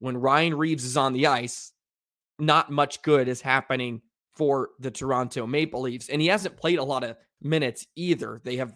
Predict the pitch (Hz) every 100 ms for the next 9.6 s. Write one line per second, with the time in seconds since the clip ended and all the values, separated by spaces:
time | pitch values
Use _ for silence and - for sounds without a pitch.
0 | - 139 147 180 175 139 131 127 123 -
1 | 143 135 139 156 165 135 131 127 - 147
2 | 165 156 - 131 143 127 135 143 120 -
3 | - - 131 117 _ - - _ - 143
4 | 147 160 160 165 165 147 - - - 143
5 | 170 147 139 147 151 147 165 170 - _
6 | - 135 127 127 123 117 - - 143 147
7 | 147 - 123 143 135 131 117 _ _ -
8 | 135 123 113 _ _ 123 127 120 _ 139
9 | - 135 120 110 107 -